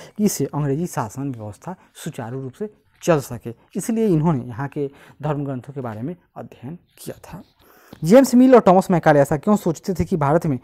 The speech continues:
यूरोपीय शिक्षा अनिवार्य है? ये लोग यूरोपीय शिक्षा के कट्टर समर्थक थे और इन लोगों की ही बात चली।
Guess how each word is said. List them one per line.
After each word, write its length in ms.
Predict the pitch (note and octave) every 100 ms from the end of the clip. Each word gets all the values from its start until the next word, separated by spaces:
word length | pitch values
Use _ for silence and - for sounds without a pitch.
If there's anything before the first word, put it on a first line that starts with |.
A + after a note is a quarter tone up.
| - - -
यूरोपीय 320 | F3 D#3+ F#3
शिक्षा 300 | - D#3 -
अनिवार्य 340 | F3+ C3 G2+ F2+
है? 160 | B2 - _
ये 160 | G3 A#3+
लोग 300 | G3 B2 F#3 - - _ _ -
यूरोपीय 280 | F#3+ G3 A3+
शिक्षा 320 | G3 D#3+ E3+
के 100 | G3+
कट्टर 260 | - -
समर्थक 400 | C3 C3 G#2+ - - -
थे 40 |
और 180 | D#3+ D#3+
इन 100 | F#3
लोगों 220 | F3+ F3+
की 100 | F3
ही 80 | F#3+
बात 180 | E3+ D#3+
चली। 240 | F#3 B3+